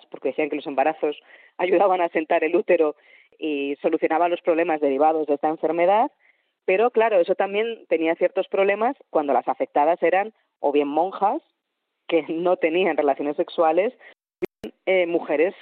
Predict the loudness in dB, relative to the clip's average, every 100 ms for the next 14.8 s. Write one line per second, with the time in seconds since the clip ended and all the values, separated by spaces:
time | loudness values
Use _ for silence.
0 | -6 -4 -2 -6 -2 0 0 -2 -6 -2
1 | -2 -4 -10 -10 -10 -8 -8 _ _ _
2 | _ _ _ _ -2 0 0 0 0 2
3 | 2 0 -2 -4 -4 -2 0 0 0 0
4 | -2 -2 0 0 0 _ _ -8 0 2
5 | 2 0 2 2 2 0 0 2 2 2
6 | 2 0 2 0 -4 _ _ _ _ _
7 | _ -4 -2 -2 -2 0 2 2 0 -2
8 | -2 0 0 0 0 -2 -2 -2 -2 0
9 | 2 2 0 _ -20 _ _ _ 0 0
10 | 0 -8 _ 0 0 0 _ -2 0 0
11 | -2 -2 -2 -2 _ _ _ -4 -2 0
12 | 0 -2 -2 -2 0 2 2 0 -4 -2
13 | -2 -2 -4 0 -2 -4 _ -20 _ _
14 | 0 4 4 2 0 -6 -6